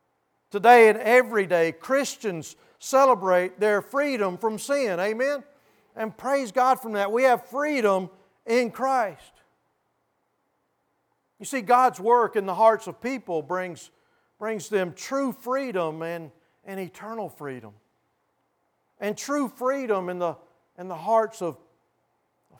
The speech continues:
people brings true freedom to the nation. And I'm afraid that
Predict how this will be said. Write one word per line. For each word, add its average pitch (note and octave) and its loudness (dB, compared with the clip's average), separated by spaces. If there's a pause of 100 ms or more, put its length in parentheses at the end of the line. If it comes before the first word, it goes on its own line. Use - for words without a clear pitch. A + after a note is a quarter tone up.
(140)
people G3+ -10 (1300)
brings F#3+ -8
true A3+ -8
freedom G#3 -6 (720)
to G#3 -10
the F#3 -6
nation. G3 -10 (4000)
And - -18
I'm D#3 -8
afraid G3 0
that C#3+ -6